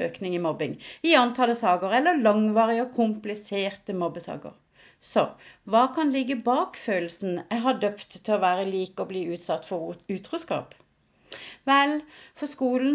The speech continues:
som jo er ansvarlig part i mobbesaker, har jeg i en tidligere episode sagt at foreldrene kan oppleves som generell støy og tidssluker for de ansatte i skolen.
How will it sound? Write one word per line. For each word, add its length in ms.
som 160
jo 160
er 80
ansvarlig 560
part 240
i 80
mobbesaker, 640
har 220
jeg 100
i 60
en 180
tidligere 480
episode 480
sagt 280
at 120
foreldrene 560
kan 160
oppleves 560
som 240
generell 560
støy 400
og 400
tidssluker 1040
for 320
de 80
ansatte 480
i 80
skolen. 380